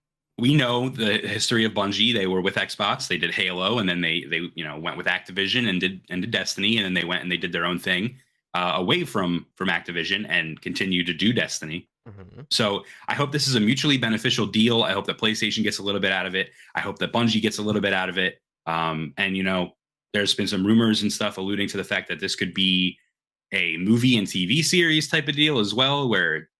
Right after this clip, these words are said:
Speaker 1: you know, Destiny just becomes this big, huge franchise. So
Speaker 2: Yeah,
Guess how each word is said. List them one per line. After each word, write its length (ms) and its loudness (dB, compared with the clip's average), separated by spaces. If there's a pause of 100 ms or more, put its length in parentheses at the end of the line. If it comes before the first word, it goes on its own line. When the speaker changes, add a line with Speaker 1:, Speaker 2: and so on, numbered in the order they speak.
(140)
Speaker 1:
you 80 -8
know, 180 -2 (260)
Destiny 340 -2
just 160 -8
becomes 280 -2
this 160 -2
big, 220 -4
huge 500 -6 (160)
franchise. 540 -2
So 480 -6
Speaker 2:
Yeah, 220 -4